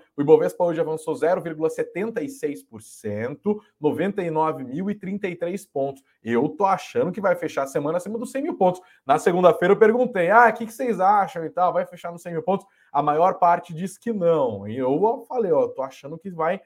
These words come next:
ter espaço pra recuperação." A gente tá vendo uma recuperação lenta, paulatina, cautelosa,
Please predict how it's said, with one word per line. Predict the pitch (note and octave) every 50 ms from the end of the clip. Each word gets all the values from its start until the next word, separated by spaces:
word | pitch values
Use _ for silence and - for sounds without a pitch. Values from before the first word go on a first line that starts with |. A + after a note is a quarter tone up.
| _ _ _ _ _ _
ter | D#3 D#3
espaço | F3+ D#3+ - - D#3 D#3 D#3+ D#3+ -
pra | E3 E3+
recuperação." | E3+ F3+ F3+ - _ F#3 F3+ F3+ F#3 - - D3+ A#2+ A2
A | A2
gente | G#2+ -
tá | _ D#3+ D#3+
vendo | D3+ C3 C3 C3+
uma | C3+ C3
recuperação | B2+ B2+ - B2+ B2 B2 - - A2+ A2 - _ _ _ _
lenta, | D3 C#3+ D3 D3+ D#3 D#3+ D#3+
paulatina, | - D#3 D3+ D#3 D#3 D#3 - C3 C3 C3+
cautelosa, | C3+ - A#2+ - F#3+ E3+ C#3 A#2 A2+ A2+ A#2+ A2 B2 D#3